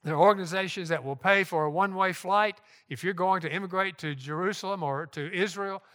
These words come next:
they'll pay a lot of those expenses, including your flight to get there. They'll, they'll help you find housing. But there's so many who are coming now that, uh, the government is concerned that, uh, they're not gonna be able to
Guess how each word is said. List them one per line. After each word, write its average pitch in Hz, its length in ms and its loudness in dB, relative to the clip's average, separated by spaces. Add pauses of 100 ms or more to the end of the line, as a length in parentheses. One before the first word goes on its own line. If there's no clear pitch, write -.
(120)
they'll 143 160 0
pay 196 400 2 (240)
a 147 60 -2
lot 175 180 6
of 185 60 4
those 175 240 0
expenses, 196 500 -4
including 196 400 0
your 185 100 -8
flight 170 360 2
to 160 80 -4
get 196 200 0
there. 190 200 0
They'll, 147 240 -2 (400)
they'll 151 180 4
help 190 260 0
you 170 120 -6
find 151 260 2
housing. 202 400 0 (240)
But 170 100 2
there's 175 200 0
so 220 160 6
many 240 300 2
who 185 100 2
are 190 80 2
coming 196 360 4
now 185 460 2 (600)
that, 175 380 4
uh, 165 120 4
the 156 100 -4
government 202 400 4
is 170 140 -4
concerned 175 640 2
that, 160 320 -4
uh, 156 100 -2
they're 175 140 -2
not 185 160 -2
gonna 175 160 -2
be 170 100 -2
able 160 200 -4
to 147 140 -4